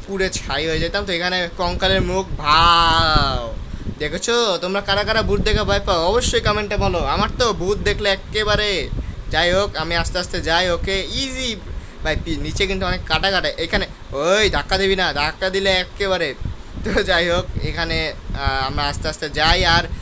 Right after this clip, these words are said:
বেশি কথা না, না বলে আমরা আস্তে আস্তে যেতে থাকি। পরে মোড়ে ধরে গেলে আমার প্রোগিরি একদম বের হয়ে যাবে।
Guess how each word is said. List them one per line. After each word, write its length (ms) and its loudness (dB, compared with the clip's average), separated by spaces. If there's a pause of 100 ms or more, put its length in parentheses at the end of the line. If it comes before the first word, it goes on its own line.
(300)
বেশি 280 -2
কথা 300 0
না, 140 2 (400)
না 220 0
বলে 220 0
আমরা 140 0
আস্তে 140 -4
আস্তে 140 -4
যেতে 240 0
থাকি। 280 0
পরে 200 0
মোড়ে 260 0
ধরে 220 -2
গেলে 160 2
আমার 240 2 (100)
প্রোগিরি 340 -2
একদম 240 -4
বের 240 -4
হয়ে 120 -2
যাবে। 240 -2